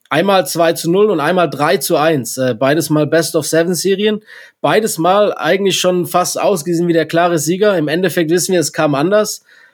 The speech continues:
Ähm, sieben Spiele haben die Houston Rockets dann gebraucht, sind beides Mal weitergezogen und haben eben beides Mal im Endeffekt den N-B-A-Titel gewonnen, in den zwei Jahren, in denen Michael Jordan eben nicht in der Liga war. So, das ist eigentlich meiner Meinung nach ein viel größeres What If oder ein viel größeres,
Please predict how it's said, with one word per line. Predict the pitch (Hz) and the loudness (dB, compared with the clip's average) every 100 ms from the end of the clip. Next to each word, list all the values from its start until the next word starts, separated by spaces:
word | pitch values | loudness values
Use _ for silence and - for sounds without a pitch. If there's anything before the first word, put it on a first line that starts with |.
| - | -4
Ähm, | 143 151 151 139 | 0 4 4 2
sieben | 120 190 190 | 0 -2 0
Spiele | - 196 208 208 165 - _ _ - | -2 0 2 2 0 -12 _ _ -4
haben | 160 165 | 0 2
die | 160 | 0
Houston | 147 175 185 160 | 0 -4 -4 0
Rockets | 185 - 151 | 0 0 -2
dann | - 160 | 0 0
gebraucht, | 156 151 190 147 | 2 2 0 0
sind | 151 | 0
beides | 160 185 - | 2 2 0
Mal | 156 | 0
weitergezogen | 143 165 180 170 190 180 | 0 0 0 -2 -2 -2
und | - 240 208 | 0 -2 -2
haben | 165 180 | -6 -2
eben | 180 208 151 | 0 0 0
beides | 147 170 214 - | 0 2 0 0
Mal | 165 175 208 202 - _ _ | 0 0 0 -6 -20 _ _
im | 160 156 | -2 0
Endeffekt | 160 185 170 165 - | 0 0 -2 -4 -2
den | 156 151 | -2 0
N-B-A-Titel | 143 156 151 165 156 135 110 | 0 2 2 0 -2 -4 -8
gewonnen, | 107 101 92 _ _ - | -10 -10 -12 _ _ -8
in | 131 | -2
den | 139 | -2
zwei | 135 147 135 | 0 0 2
Jahren, | 143 175 | 2 2
in | 147 | 2
denen | 143 | 2
Michael | 147 147 147 | 2 0 0
Jordan | 143 147 | 0 2
eben | 143 147 | 0 0
nicht | 190 | 0
in | 190 | 0
der | 180 | 0
Liga | 226 208 127 | 0 -2 -2
war. | 120 | -4
So, | 185 151 - - - | -2 -2 -4 -20 -12
das | - 190 | -4 -2
ist | 240 180 | 0 0
eigentlich | 208 220 202 | 0 0 0
meiner | 165 202 214 | 0 2 2
Meinung | 185 196 | 2 2
nach | 196 190 151 | 0 -2 -4
ein | 143 | -8
viel | - 233 | -4 -4
größeres | 170 156 180 151 135 | 0 0 0 0 -2
What | 135 131 | -2 -4
If | 156 175 135 | -4 -6 -4
oder | 135 135 | -2 -2
ein | |
viel | 113 190 | -4 -10
größeres, | 147 190 202 165 151 135 - | -2 -2 0 0 0 -2 -6